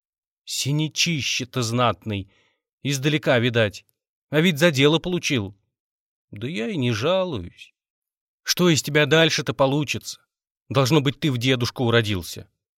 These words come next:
«Какого?» «Тебе он прадедушка, Кондрат Иванович. Сейчас уж, наверное, помер в загранице своей. У нас вся родня, люди как люди.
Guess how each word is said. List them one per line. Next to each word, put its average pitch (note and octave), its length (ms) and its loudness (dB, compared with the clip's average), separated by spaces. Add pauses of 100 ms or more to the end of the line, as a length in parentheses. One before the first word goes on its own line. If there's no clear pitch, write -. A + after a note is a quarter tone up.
(320)
«Какого?» A#2+ 720 -6 (840)
«Тебе E3+ 280 2
он B2+ 280 2
прадедушка, D3 840 0 (300)
Кондрат C#3 440 0
Иванович. G#2+ 600 -2 (560)
Сейчас G3+ 420 0
уж, F#3 140 -2
наверное, D3 500 0
помер C#3 460 0 (260)
в A#2 80 -6
загранице B2+ 520 0
своей. F#2+ 460 -4 (500)
У G3+ 60 -6
нас A#3 220 2
вся F#3+ 240 2
родня, F3 400 4
люди D3 240 0
как D3+ 260 0
люди. A#2 440 -2